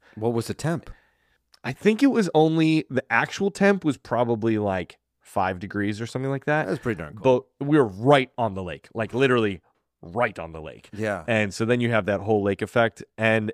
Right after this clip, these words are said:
Speaker 2: it felt like thirty below. I mean, it was, I remember I had a big, I had a big coat on and a hat and a scarf and gloves and everything, but it was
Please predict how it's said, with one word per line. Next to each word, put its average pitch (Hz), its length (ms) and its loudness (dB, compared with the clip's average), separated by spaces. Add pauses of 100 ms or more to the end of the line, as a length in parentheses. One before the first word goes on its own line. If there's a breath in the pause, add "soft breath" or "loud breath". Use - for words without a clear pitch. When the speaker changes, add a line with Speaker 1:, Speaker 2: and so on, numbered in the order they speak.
(100)
Speaker 2:
it 120 180 -4
felt 139 540 4 (240)
like 113 360 -2 (160)
thirty 92 360 -2
below. 73 340 -14 (420 soft breath)
I 123 60 -2
mean, 113 260 0
it 135 160 2
was, 135 380 2 (680 soft breath)
I 107 180 0
remember 143 320 6
I 127 100 4
had 147 100 0
a 147 60 0
big, 135 480 0 (420)
I 160 100 -2
had 190 100 -2
a 196 40 -12
big 175 280 -2
coat 180 240 4
on 170 220 0
and 180 120 -2
a 185 60 0
hat 165 320 2
and 175 100 -6
a 180 40 -4
scarf 170 400 0
and 175 120 -6
gloves 147 280 -2
and 147 80 -6
everything, 156 320 -6
but 117 260 2
it 131 180 -2
was 120 320 -2